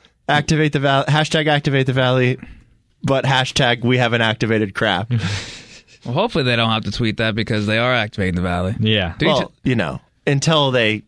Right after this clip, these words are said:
Speaker 1: start activating the Valley. That's what I'm saying.
Speaker 3: It's a free, it's a free game to go to. So i-, if you're already in Tempe for the Pats run and you're a fan of the game, you're al-, you're literally already there.
Speaker 2: Yeah.
Speaker 3: Like,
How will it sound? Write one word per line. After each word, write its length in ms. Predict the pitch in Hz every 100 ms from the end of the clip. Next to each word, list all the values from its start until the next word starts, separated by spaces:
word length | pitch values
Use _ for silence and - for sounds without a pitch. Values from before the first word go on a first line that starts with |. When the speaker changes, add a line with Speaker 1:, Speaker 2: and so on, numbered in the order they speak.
| -
Speaker 1:
start 360 | - 113 -
activating 460 | - 104 - 104 87
the 60 | 87
Valley. 300 | 101 87 -
That's 220 | 110 -
what 100 | 104
I'm 60 | -
saying. 160 | 98 - - - - _ _ _
Speaker 3:
It's 100 | -
a 40 |
free, 220 | 190 254 277
it's 240 | 196 202
a 40 |
free 220 | 185 226 254
game 220 | 220 214
to 80 | 175
go 180 | 180
to. 300 | 208 117 104 139
So 320 | - 170 151 143 147 -
i-, 40 | 151 139
if 300 | 151 160 175
you're 180 | 233 254
already 520 | 254 226 226 226 196
in 140 | 214
Tempe 520 | 196 208 202 170 190
for 140 | 190 190
the 100 | 165
Pats 400 | 160 160 175 -
run 320 | 196 196 202 - - _ _ _ _ _ _ - _ -
and 220 | - 143 151
you're 140 | 151
a 80 | 135
fan 260 | 151 175
of 60 | 208
the 80 | 202
game, 420 | 151 160 220 233
you're 240 | 170 180 175
al-, 200 | 277 -
you're 180 | 262 311
literally 460 | 285 466 427 370 -
already 460 | 220 196 175 160 139
there. 340 | 113 95 -
Speaker 2:
Yeah. 280 | 110 107 80 - _ -
Speaker 3:
Like, 240 | 214 202